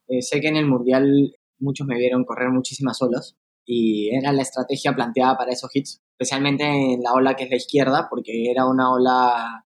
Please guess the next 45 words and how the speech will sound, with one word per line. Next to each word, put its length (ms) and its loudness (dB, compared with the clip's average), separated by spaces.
eh, 160 0
mucho 300 2
más 160 2
difícil 420 0
de 220 6
leer 280 4
cuál 140 2
era 140 2
la 100 0
buena 200 0
y 40 -2
cuál 160 0
era 80 2
la 100 2
mala 240 0
y 80 2
tenías 300 -8
que 60 0
ir 100 -4
probando 460 2
y 80 4
el 60 -2
hit 200 -4
era 140 0
bien 180 0
corto, 380 -4
¿no? 120 -20
Pero 160 2
generalmente 640 0
soy 160 4
una 160 2
persona 420 -4
de, 240 0
de 160 -2
competir 500 0
más, 580 -2
eh, 460 -2
más 160 -2
con 120 -4
paciencia 400 -2
y 60 6
buscar 240 0
las 140 0
mejores 340 -2
olas. 340 -2